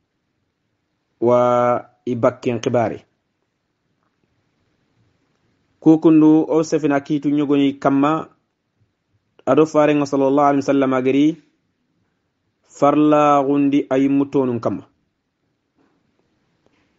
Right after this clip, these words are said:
Ado abak manne. Abak manne. Ku diga mu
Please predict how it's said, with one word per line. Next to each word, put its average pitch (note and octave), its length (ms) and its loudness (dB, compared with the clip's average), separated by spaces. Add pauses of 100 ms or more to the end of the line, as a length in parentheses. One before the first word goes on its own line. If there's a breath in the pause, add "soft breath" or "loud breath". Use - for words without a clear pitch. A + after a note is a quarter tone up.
(380)
Ado C#3 680 2 (1040)
abak B2 420 -4
manne. B2 420 -2 (800)
Abak A2 260 -8
manne. F#2 280 -6 (220)
Ku C3 280 0
diga C3 280 2
mu B2 100 -6